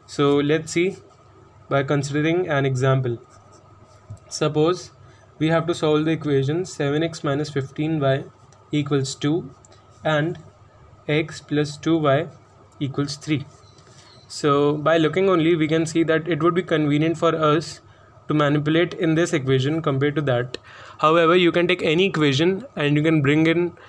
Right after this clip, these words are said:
any variable in terms of another, either of x or y, x in terms of y or y in terms of x. But here I would be taking x because here coefficient of x is one. So it would be very easy for me to get it in terms of y.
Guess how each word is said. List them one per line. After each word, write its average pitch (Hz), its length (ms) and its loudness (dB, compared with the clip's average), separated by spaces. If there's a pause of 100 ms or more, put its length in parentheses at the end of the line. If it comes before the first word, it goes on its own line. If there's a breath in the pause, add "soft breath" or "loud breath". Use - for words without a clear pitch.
(160 loud breath)
any 175 440 2
variable 147 520 2
in 151 160 0
terms 143 240 2
of 156 140 0
another, 123 380 0 (180)
either 156 280 2
of - 120 2
x 160 400 -2
or 147 180 2
y, 123 240 0 (160)
x 139 260 -2
in 170 120 2
terms 165 200 2
of 170 140 0
y 180 380 2
or 139 220 2
y 139 160 4
in 151 180 0
terms 135 240 0
of 131 120 0
x. - 300 -8 (380 loud breath)
But 135 140 -2
here 165 280 2 (300 loud breath)
I 147 100 2
would 160 180 2
be 165 60 2
taking 165 320 0
x 143 300 -2
because 156 360 0
here 165 280 2
coefficient 156 520 -2
of 160 120 -2
x 147 340 0
is 143 160 2
one. 123 240 0 (460 loud breath)
So - 100 -4
it 147 140 0
would 156 160 0
be 165 120 2
very 139 360 0
easy 170 220 0
for 160 180 0
me 151 240 2
to 156 160 -8
get 135 260 -2
it 143 140 0
in 143 100 0
terms 131 300 2
of 135 160 0
y. 127 240 -2